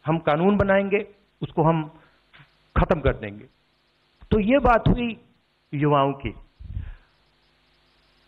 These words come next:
एक और हमारा idea, क्रांतिकारी idea।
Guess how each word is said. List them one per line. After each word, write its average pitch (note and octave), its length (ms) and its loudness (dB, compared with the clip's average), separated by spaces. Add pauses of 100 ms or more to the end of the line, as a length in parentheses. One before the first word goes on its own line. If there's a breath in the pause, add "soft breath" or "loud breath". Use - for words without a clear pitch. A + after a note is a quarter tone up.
(640)
एक C4+ 200 4
और C4 180 6
हमारा G#3 240 4
idea, F3 360 2 (800)
क्रांतिकारी G#3 580 2
idea। A2 380 -4